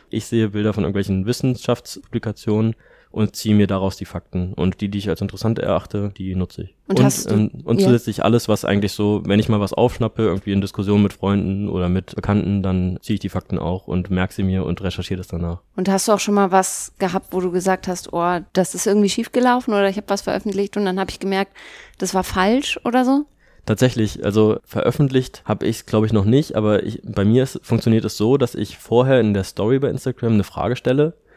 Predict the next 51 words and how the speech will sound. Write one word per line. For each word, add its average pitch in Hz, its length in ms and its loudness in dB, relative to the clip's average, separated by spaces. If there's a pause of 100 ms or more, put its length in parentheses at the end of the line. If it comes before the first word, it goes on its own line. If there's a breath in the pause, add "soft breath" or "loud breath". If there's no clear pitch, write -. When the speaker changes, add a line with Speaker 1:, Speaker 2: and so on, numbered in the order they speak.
(160 soft breath)
Speaker 1:
Das 101 140 -12
ist 101 100 -10
deswegen 101 280 2
auch - 80 -2
Umweltfragen, 131 840 0
wo 101 100 -2
dann 98 140 4
die 98 80 -2
Community 107 400 2
interagieren 107 540 0
kann 151 360 0
und - 440 0
ihr 107 160 2
Wissen 123 180 -2
testen 117 320 -4
kann 156 240 -4
schon 151 140 0
mal 147 80 0
vorher 143 440 -2 (120)
und 104 320 2
dann 98 260 4
anklicken 127 440 0
kann, 110 340 2
was - 340 -4
die 107 100 -4
richtige 95 280 -4
Antwort 92 260 -2
ist 87 60 0
in 107 100 6
Speaker 2:
Mhm. 117 60 8
Speaker 1:
so - 100 6
einem 98 180 4
klassischen 98 600 0
Vierfelder-Antwortformat. 98 1300 -2 (420 soft breath)
Da 101 420 2
wird 107 200 -4
die 117 40 -4
Community 110 280 0
schon 101 140 0
mal 92 60 2
aufmerksam 139 380 0
auf 101 80 -2
das - 160 -6
Thema 139 360 0
und 104 200 -4
wenn 104 140 2
die 110 80 -2
dann 110 420 0
mir 104 200 0
schreibt, - 500 -4
oh, 117 300 2